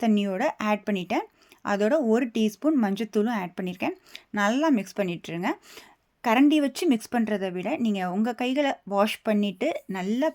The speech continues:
பெசரி மிக்ஸ் பண்ணும்போது அதுல உள்ள எசன்ஸ் வந்து நமக்கு இறங்கி டேஸ்ட் கொடுக்கறதுக்கு நல்லாயிருக்கும். இப்போ பேன் எடுத்துட்டேன், ஸ்டவ்வை மீடியம் ஃப்ளேம்ல வச்சுட்டேன். நல்லெண்ணெய் ஆட் பண்ணிட்டு ஒரு டீஸ்பூன் கடுகு, ஒரு டீஸ்பூன் சோம்பு, அதோட ரெண்டு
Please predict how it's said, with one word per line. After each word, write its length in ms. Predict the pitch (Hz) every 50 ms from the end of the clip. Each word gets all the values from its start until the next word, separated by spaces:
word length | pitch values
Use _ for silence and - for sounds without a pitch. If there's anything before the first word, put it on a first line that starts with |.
| - _
பெசரி 400 | 202 190 185 - - 277 285 302 262 202
மிக்ஸ் 200 | 180 - - -
பண்ணும்போது 380 | 226 214 196 180 180 175 190 294 - - - - - - - _ 208
அதுல 240 | 196 190 202 202 196 190 - - 208
உள்ள 160 | 214 240 285 269 208 185 185
எசன்ஸ் 300 | 180 - 262 285 - - 214
வந்து 160 | 185 196 269 254
நமக்கு 260 | 220 196 180 180 - 175 175 175
இறங்கி 260 | 180 208 233 254 311 269 -
டேஸ்ட் 320 | 220 208 220 - - - 208
கொடுக்கறதுக்கு 440 | 196 175 - 180 170 - 196 - 185 180
நல்லாயிருக்கும். 440 | 170 180 185 175 175 - 294 381 - - - - - _
இப்போ 140 | 208 214 202 - -
பேன் 280 | 196 196 208 220 233 233 226
எடுத்துட்டேன், 340 | 202 - - 277 320 330 -
ஸ்டவ்வை 300 | - 208 180 180 202 190 185
மீடியம் 300 | 185 196 196 214 220 214
ஃப்ளேம்ல 320 | - 208 202 196 190 185 185
வச்சுட்டேன். 320 | 185 185 - - 294 359 - - - - - - _ _ 190 190
நல்லெண்ணெய் 400 | 180 208 247 269 254 240 208 190
ஆட் 160 | 190 185 -
பண்ணிட்டு 320 | - 175 180 180 - 311 349 254 202 185
ஒரு 160 | 190 226 269 262 - -
டீஸ்பூன் 520 | 240 247 226 - - _ - 226 214 180 - -
கடுகு, 380 | 175 160 180 214 208 233 311 415 - _ - - - _ _ _ - 185 196
ஒரு 120 | 220 269 269 - -
டீஸ்பூன் 500 | 233 220 214 - _ - 254 330 453 - _ _ _ _ _ _ - - - -
சோம்பு, 360 | - 202 202 226 233 226 277 - - - 208 190
அதோட 260 | 180 196 202 196 226 285 233 185
ரெண்டு 240 | 196 226 254 262